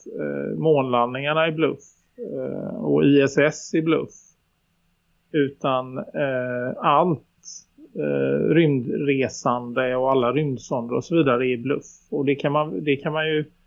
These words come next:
konstatera då genom att, att undersöka och förstå, eh, fysiken. Så det är väl en sak som jag ska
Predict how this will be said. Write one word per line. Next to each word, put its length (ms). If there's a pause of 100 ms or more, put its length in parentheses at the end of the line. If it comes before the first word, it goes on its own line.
(180)
konstatera 1000
då 220
genom 320
att, 240
att 880
undersöka 600
och 100
förstå, 460 (800)
eh, 320
fysiken. 840 (560)
Så 120
det 100
är 60
väl 100
en 180
sak 300
som 140
jag 160
ska 360